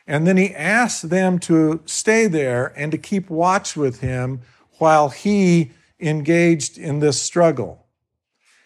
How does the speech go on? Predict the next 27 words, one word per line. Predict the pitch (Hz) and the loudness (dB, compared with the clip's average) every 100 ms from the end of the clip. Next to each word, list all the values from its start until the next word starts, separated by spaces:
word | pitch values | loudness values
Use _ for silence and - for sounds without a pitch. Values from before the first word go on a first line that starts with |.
| _ | _
He | _ 156 | _ -4
went | 147 156 208 208 156 | -2 2 2 0 -2
and | 151 | -6
separated | - 190 202 208 196 190 180 | 2 6 6 6 6 6 4
himself | 175 165 - 160 156 - | 0 -2 2 2 0 -2
from | 175 160 156 | 0 0 4
those | 151 156 - - - - | 4 2 -4 -12 -16 -12
apostles, | 135 156 135 120 143 123 | 0 4 4 2 -2 -4
and | 135 | -4
he | 127 | -4
came | 120 175 196 | -2 0 0
back, | 156 143 139 135 _ _ _ | 0 0 -2 -6 _ _ _
and | 165 180 | 0 4
they | |
were | 196 | 8
all | 220 226 | 10 10
asleep. | 214 - 262 247 139 - - - _ _ _ _ | 8 2 0 2 0 -4 -16 -18 _ _ _ _
And | - 170 | -2 4
he | |
woke | 175 240 - | 6 6 6
him | 214 | 0
up, | 220 233 117 - _ | 2 0 -2 -8 _
and | 147 156 | -6 -2
he | 202 | 0
asked | 220 220 | -2 -2
him | 208 190 | -2 -2
again, | 190 214 233 185 123 | -2 -2 0 0 -2